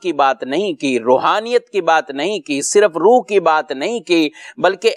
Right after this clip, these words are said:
آپ صلی اللہ تعالی علیہ وآلہ وسلم نے جو اپنے معراج شریف کا سفر بیان کیا گئے،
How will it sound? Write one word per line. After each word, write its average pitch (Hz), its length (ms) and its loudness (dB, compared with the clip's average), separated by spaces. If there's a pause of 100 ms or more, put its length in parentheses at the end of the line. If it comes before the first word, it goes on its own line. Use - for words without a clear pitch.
آپ 240 380 4
صلی 233 220 -2
اللہ 214 340 2
تعالی 196 300 2
علیہ 185 140 -2
وآلہ 170 180 2
وسلم 170 400 -2
نے 175 140 -4
جو 160 140 2 (140)
اپنے 190 360 -2
معراج 165 600 2
شریف 170 580 -6
کا 156 160 2
سفر 214 540 -2
بیان 156 600 -2
کیا 233 280 0
گئے، 254 260 -2